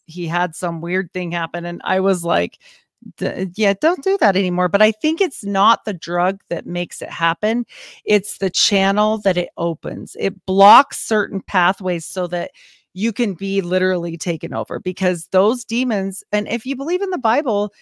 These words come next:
I'm sorry you have to believe in demons and exorcisms. Like, it's half of the <laughs> Bible. It's half of what Jesus did. Like, a hundred percent. I mean, uh, he walked around taking demons out of people. And,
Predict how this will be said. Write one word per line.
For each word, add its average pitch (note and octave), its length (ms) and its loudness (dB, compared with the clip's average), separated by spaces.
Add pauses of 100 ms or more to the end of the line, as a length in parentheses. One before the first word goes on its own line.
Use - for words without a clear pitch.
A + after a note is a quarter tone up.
(240)
I'm D4+ 100 -4
sorry G4 320 4
you F#4 40 6
have E4+ 140 2
to C#4+ 100 -2
believe D4 280 0
in B3+ 380 0
demons D4+ 460 0
and G#3 260 0
exorcisms. G3+ 800 -2
Like, F#3 200 0
it's G3+ 160 -6
half A#3 280 4
of C#4+ 100 -2
the A#3 60 -2
<laughs> E3 160 -10
Bible. B3 300 4
It's F#3+ 160 -2
half G#3 180 2
of B3 100 -4
what G#3 160 0
Jesus A3 380 -8
did. A#3+ 380 -2 (540)
Like, G3 340 6
a A3 80 -2
hundred B3+ 380 -2
percent. D4 560 0
I G#3 120 0
mean, G3 320 -4 (1000)
uh, - 120 0
he G3+ 140 2
walked A3+ 280 6
around C4+ 320 4
taking C4 340 2
demons E4+ 340 0
out F#3 140 4
of E3+ 80 0
people. E3 640 -4
And, G3+ 440 2